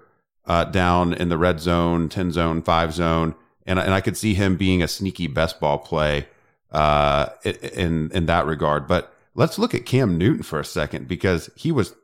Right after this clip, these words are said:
third among all Q Bs in rushing last year. The guy threw single-digit touchdowns and less than three thousand passing yards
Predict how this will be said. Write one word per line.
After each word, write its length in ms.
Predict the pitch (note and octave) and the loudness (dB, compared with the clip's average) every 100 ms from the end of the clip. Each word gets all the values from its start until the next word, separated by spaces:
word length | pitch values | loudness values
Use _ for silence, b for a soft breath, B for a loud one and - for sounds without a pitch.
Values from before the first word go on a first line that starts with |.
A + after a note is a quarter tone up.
| _ | _
third 400 | B2 C3+ C#3+ C3 G2+ | 2 4 2 0 0
among 280 | G#2 G#2 | 2 2
all 140 | F#2+ G2+ | 0 -2
Q 180 | - G2 | -2 -2
Bs 260 | F#2+ F#2 | 0 0
in 100 | F#2 | 0
rushing 340 | E2 E2 - D#2 | 0 -2 -2 -2
last 300 | D2 D2 - | -2 -4 -4
year. 280 | D#2+ D#2 - _ _ _ | -4 -6 -8 _ _ _
The 80 | G#2+ | -2
guy 280 | A2 A#2+ C3 | 2 2 0
threw 420 | - A2 A#2+ G#2 | -4 0 2 2
single-digit 880 | - A#2+ C3 C3+ G2+ G#2+ G2 - - | 0 0 2 0 0 0 0 -6 -4
touchdowns 680 | G2+ - - E2 D#2 D#2+ | -6 -4 -4 -2 -2 -4
and 220 | - F#2+ E2+ | -6 -4 0
less 240 | F#2 - | 0 0
than 180 | G2 F2 | -4 -4
three 240 | E2+ F#2 | -4 -4
thousand 380 | F2+ F2+ F2 F2 | 0 0 0 -2
passing 400 | D2+ D#2 - G#2+ | -2 -2 -2 -2
yards 400 | G#2+ G#2+ G#2 | 2 0 0